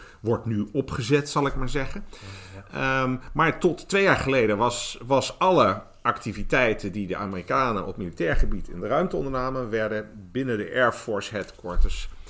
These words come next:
Speaker 1: ge-, eh, onder-, ondernomen en gepland. Dus dat ging over, eh, verkenningssatellieten, atoomwapens in de ruimte,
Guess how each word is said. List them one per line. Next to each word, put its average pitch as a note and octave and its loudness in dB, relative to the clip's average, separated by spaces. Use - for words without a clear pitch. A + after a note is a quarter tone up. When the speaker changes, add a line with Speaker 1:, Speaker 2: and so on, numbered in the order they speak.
Speaker 1:
ge-, F2 -6
eh, E2 -16
onder-, F2+ -8
ondernomen F#2+ -4
en F2+ -6
gepland. E2+ -4
Dus D#2 -14
dat D#2 -8
ging E2 -8
over, E2 -2
eh, A2 -8
verkenningssatellieten, G2+ 2
atoomwapens G#2 0
in G2 -4
de G2 -2
ruimte, F#2+ -2